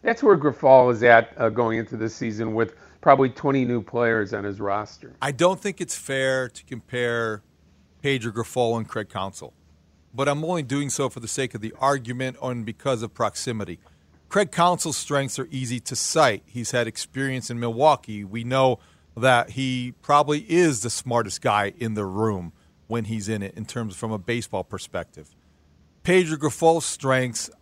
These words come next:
Speaker 2: I'm curious what you think they are or will, will, will be in this second season. I think they were hard to find last year, Bruce.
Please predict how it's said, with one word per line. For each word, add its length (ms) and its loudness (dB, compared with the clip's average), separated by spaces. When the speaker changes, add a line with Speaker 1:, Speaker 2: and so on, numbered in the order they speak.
Speaker 2:
I'm 160 2
curious 500 4
what 140 0
you 120 -4
think 380 -4
they 160 2
are 540 4
or 120 2
will, 380 2
will, 160 0
will 300 2
be 420 -2
in 180 -2
this 160 0
second 340 0
season. 400 -2
I 60 -2
think 200 -6
they 100 0
were 120 2
hard 260 2
to 60 -6
find 340 0
last 300 -2
year, 100 -4
Bruce. 320 -6